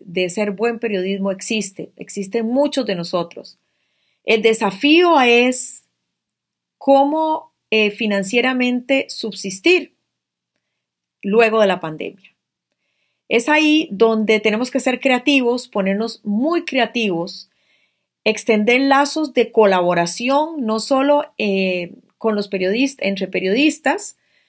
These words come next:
sino inclusive, eh, grupos, O N Gs de apoyo, siempre y cuando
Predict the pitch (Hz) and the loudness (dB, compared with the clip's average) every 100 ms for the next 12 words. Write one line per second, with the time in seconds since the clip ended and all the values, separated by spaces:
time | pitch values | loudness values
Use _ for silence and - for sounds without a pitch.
0 | _ - 233 220 254 320 254 220 214 214 | _ -2 0 2 4 2 0 -4 -4 -2
1 | 247 254 294 302 _ _ _ _ _ 208 | 2 2 2 -2 _ _ _ _ _ 0
2 | 202 196 190 180 277 302 302 277 269 240 | 2 2 0 0 2 2 4 2 2 2
3 | 220 233 233 233 254 240 226 190 262 262 | 0 0 -2 0 0 2 0 0 2 2
4 | 262 269 - 302 302 320 311 - 277 269 | 2 0 2 0 0 -2 -2 2 2 2
5 | 247 277 | -2 -2